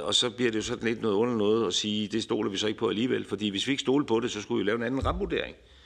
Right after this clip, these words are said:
hvor vi sagde, "Vi kan ikke længere, øh, acceptere,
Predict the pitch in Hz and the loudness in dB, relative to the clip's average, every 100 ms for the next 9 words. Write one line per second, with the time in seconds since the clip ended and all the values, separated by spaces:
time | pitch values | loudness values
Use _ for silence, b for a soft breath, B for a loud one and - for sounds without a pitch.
0 | B B 101 101 - 107 113 117 107 139 | B B 0 2 4 4 2 2 2 2
1 | 156 110 123 165 131 - B B B B | 2 2 2 2 0 -6 B B B B
2 | B - 95 95 92 90 85 85 80 73 | B 0 4 6 4 4 2 2 0 0
3 | 62 58 64 55 50 50 - 104 - 85 | -2 -4 -6 -8 -8 -8 -6 -4 -2 2
4 | - 156 135 | 2 2 -2